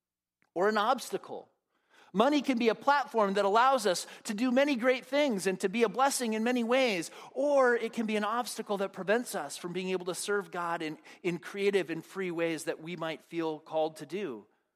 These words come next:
Debt makes it more likely to be an obstacle in our lives. And that's why the Apostle Paul said that essentially the only debt that we should owe anyone is the debt of love. In Romans thirteen, verses seven and eight, he says,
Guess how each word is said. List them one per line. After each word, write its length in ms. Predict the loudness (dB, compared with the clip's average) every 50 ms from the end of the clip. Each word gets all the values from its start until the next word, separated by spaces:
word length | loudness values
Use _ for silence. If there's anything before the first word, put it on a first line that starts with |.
| _ _ _ _ _ _ _ _ _ _ _ _
Debt 260 | 2 4 4 4 2
makes 240 | -4 -6 -6 -4 -6
it 80 | -6 -4
more 140 | -2 -2 0
likely 360 | 2 0 0 0 -2 -10 -10
to 100 | -10 -10
be 120 | -8 -6 -4
an 100 | -2 -2
obstacle 520 | -2 -2 -4 -6 -14 -16 -16 -14 -14 -12
in 60 | -10
our 100 | -10 -8
lives. 460 | -8 -6 -6 -6 -8 -8 -10 -12 -12
And 100 | -6 -2
that's 180 | -2 -2 -2 0
why 120 | -2 -2
the 100 | 0 0
Apostle 460 | -2 -2 -2 -2 -2 -2 -2 -4 -8 -6
Paul 240 | -2 -2 -2 -2
said 300 | -2 -2 -4 -4 -4 -4
that 120 | -4 -4 -4
essentially 460 | -4 -4 -4 -4 -4 -6 -8 -6 -4
the 80 | -2 -2
only 200 | -2 -2 -4 -4
debt 280 | 0 0 0 0 0
that 80 | -6 -8
we 80 | -8
should 180 | -8 -8 -4 -2
owe 80 | -2 0
anyone 640 | 0 0 -2 -2 -2 -4 -6 -6 -8 -8 -10 -12 _ _ _ _ -20 _ _ -10
is 140 | -10 -8 -6
the 100 | -8 -8
debt 300 | -2 0 2 2 0 0 -4
of 200 | -10 -10 -6 -4
love. 340 | -2 -2 -2 -2 -4 -8 -10 _ -12
In 120 | -8 -4
Romans 340 | 0 0 0 0 -2 -4 -2
thirteen, 500 | -2 -2 -2 -2 -6 -8 -6 -6 -6 -6
verses 480 | -4 -4 -4 -4 -4 -6 -8 -8 -10 -14 -20 -20 -20 -14
seven 340 | -6 0 2 2 2 2 -2
and 120 | 0 2
eight, 240 | 2 2 2 -2 -6
he 160 | -10 -10 -8
says, 380 | -2 0 0 0 0 -2 -4